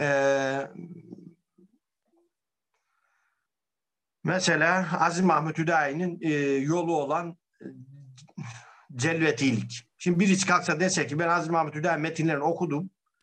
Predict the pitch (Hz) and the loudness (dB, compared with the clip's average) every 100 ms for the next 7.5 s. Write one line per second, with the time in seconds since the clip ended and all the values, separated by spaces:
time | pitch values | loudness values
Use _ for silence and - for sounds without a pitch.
0 | _ _ _ - 190 160 151 175 180 165 | _ _ _ -2 0 0 0 0 0 -2
1 | 160 160 151 160 - 156 147 147 151 151 | -4 -4 -2 -2 -2 -2 -2 -2 -2 0
2 | 147 120 156 151 156 165 160 156 156 143 | -2 -4 -4 -4 -4 -2 -2 -2 -2 -2
3 | 143 202 - 170 147 127 - 170 175 170 | -2 -4 -2 -2 -2 -4 -8 -6 -2 -4
4 | 147 - 185 - _ _ - 208 190 202 | -4 -4 -6 -6 _ _ -4 2 2 2
5 | 180 165 175 170 175 185 - 196 - 151 | 0 -2 -2 -4 0 0 0 -4 -2 0
6 | 139 123 180 175 214 123 123 196 - - | 0 0 0 2 2 0 -2 -4 -8 0
7 | 180 143 156 139 | 2 4 0 0